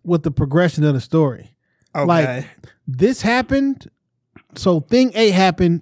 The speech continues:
Speaker 1: and then it didn't go to B. You went to W.
Speaker 2: Yeah.
Speaker 1: Like, how'd you jump all the way here?
Speaker 2: Yeah.
Speaker 1: And like, fam, you a, you in college. You eighteen years old.
Speaker 2: Yeah.
Speaker 1: Like, like,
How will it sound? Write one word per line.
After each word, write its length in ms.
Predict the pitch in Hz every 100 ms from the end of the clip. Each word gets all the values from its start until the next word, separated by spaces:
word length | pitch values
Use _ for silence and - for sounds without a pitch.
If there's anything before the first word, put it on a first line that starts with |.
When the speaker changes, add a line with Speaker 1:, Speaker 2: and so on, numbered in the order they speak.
| -
Speaker 1:
and 180 | 175
then 260 | 160 180 170
it 120 | 160
didn't 140 | 220 233
go 160 | 208
to 80 | 175
B. 400 | 127 139 208 151 -
You 160 | 214
went 160 | 302 208
to 200 | 156 127
W. 580 | 123 151 233 196 113 107 101 _
Speaker 2:
Yeah. 320 | 139 147 113 92 -
Speaker 1:
Like, 260 | 202 180 175 170
how'd 340 | - 269 339 277
you 140 | 302
jump 260 | 214 247 -
all 220 | 196 233
the 100 | 226
way 360 | 214 208 185 - _ _ _
here? 680 | - - 277 311 160 - _
Speaker 2:
Yeah. 420 | - 123 120 104 98
Speaker 1:
And 160 | 208 233
like, 280 | 220 185 127 - _ - _ _
fam, 580 | - 254 311 165 120 - -
you 260 | 180 277
a, 100 | 185 147
you 220 | 175 277
in 160 | 254 156
college. 580 | 226 370 175 120 113 -
You 140 | 240
eighteen 440 | 196 247 - 254 247
years 260 | 247 233
old. 380 | 233 262 247 160
Speaker 2:
Yeah. 60 | 170
Speaker 1:
Like, 160 | 202
like, 260 | 180 208 175